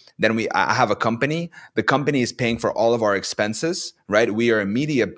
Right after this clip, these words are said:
uh, company. We, we travel with, you know, equipment like laptops and camera and, and lights and whatever, right? We are in the business of publishing. So we are doing,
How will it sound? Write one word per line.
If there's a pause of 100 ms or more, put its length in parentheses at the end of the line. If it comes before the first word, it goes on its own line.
uh,
company.
We,
we
travel
with,
you
know,
equipment
like
laptops
and
camera
and,
and
lights
and
whatever, (320)
right?
We
are
in
the
business
of
publishing.
So
we
are
doing,